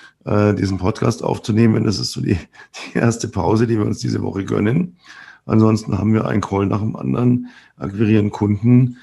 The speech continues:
stellen unser Produkt vor, gehen, äh,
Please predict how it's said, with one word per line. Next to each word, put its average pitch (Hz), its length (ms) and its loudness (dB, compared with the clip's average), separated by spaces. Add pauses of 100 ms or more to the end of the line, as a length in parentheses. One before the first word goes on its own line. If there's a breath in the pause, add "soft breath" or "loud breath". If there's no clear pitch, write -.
(140 loud breath)
stellen 104 260 0
unser 104 200 2
Produkt 110 400 -6
vor, 120 300 -2
gehen, 98 640 -2 (440 loud breath)
äh, 104 500 2